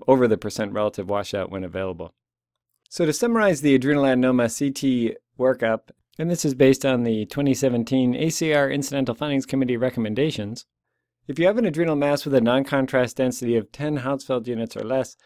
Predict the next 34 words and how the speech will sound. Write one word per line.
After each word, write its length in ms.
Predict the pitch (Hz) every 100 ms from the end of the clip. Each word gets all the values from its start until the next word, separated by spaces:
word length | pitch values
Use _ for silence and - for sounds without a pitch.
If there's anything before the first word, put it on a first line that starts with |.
| _ _
that's 200 | 170 -
consistent 420 | 170 180 170 156
with 140 | 139
a 60 | 123
lipid-rich 580 | 120 165 175 127 139 -
adrenal 340 | 117 123 120
adenoma, 580 | 117 110 113 113 113 107
and 120 | - 113
you 60 |
can 120 | 113
stop 320 | 104 117 110 107
imaging. 400 | 107 98 92 87 _ _ _ _ _ _ _ _
If 140 | - 135
the 100 | 143
adrenal 340 | 135 160 165
mass 300 | 147 147 139
has 120 | 139
a 80 | 127
non-contrast 720 | 123 127 131 135 127 123 113
density 360 | - 127 123 117
of 120 | 110
more 300 | 107 135 208
than 220 | 180 131
ten 240 | 123 127 117
Hounsfield 480 | 113 117 - 113 104
units, 340 | 104 101 - _ _ _ _ _
then 180 | 175 190
you 80 | 180
could 160 | 156
do 180 | 135 143
a 280 | 131 120 113
enhanced 400 | 117 110 143 135
C 160 | - 117
T 400 | - 110 104